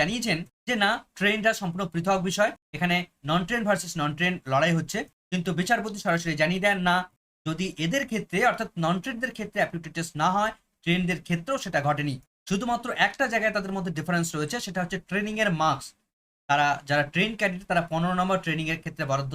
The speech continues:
তারা মার্কস পেয়েছে, কিন্তু আনট্রেন্ডরা সেই মার্কস পায়নি। বাদবাকি others যে সমস্ত সিলেকশন প্রসিডিওর রয়েছে, টোটাল সমস্ত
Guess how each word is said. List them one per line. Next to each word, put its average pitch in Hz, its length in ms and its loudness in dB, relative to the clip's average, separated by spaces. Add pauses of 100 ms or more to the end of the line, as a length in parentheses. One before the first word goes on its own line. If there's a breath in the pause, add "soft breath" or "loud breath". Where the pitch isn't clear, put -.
তারা 143 200 0
মার্কস 143 260 -4
পেয়েছে, 170 260 -2 (440)
কিন্তু 175 220 -4 (320)
আনট্রেন্ডরা 208 480 -4
সেই 160 200 -2
মার্কস 135 280 -4
পায়নি। 139 240 0 (380)
বাদবাকি 226 400 0 (200)
others 214 260 0 (100)
যে 180 140 -6
সমস্ত 185 220 -6 (400)
সিলেকশন 185 460 -2
প্রসিডিওর 165 460 -2
রয়েছে, 147 200 -2 (160)
টোটাল 202 300 2 (360)
সমস্ত 220 240 -4